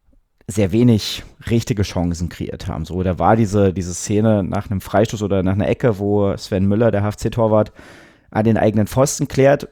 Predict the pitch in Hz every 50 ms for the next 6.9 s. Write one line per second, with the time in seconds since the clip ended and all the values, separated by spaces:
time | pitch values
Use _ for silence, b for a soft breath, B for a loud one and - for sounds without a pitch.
0 | _ - 110 - - - 107 101 107 107 - 120 104 107 120 - - - - _
1 | _ _ - - 110 104 - - 113 98 98 98 95 95 - - - 107 95 113
2 | 120 110 117 110 - - 113 - - 117 101 104 101 117 123 - - 101 120 127
3 | - 156 - - - 135 123 120 - 127 123 131 123 110 104 98 110 - 98 107
4 | 101 107 - - 110 110 - 117 98 - - 113 107 107 101 101 104 107 - -
5 | 113 104 104 104 - - 92 90 104 101 - - 104 80 65 95 104 107 - -
6 | - 98 117 151 160 147 135 135 139 135 143 123 127 127 127 135 139 151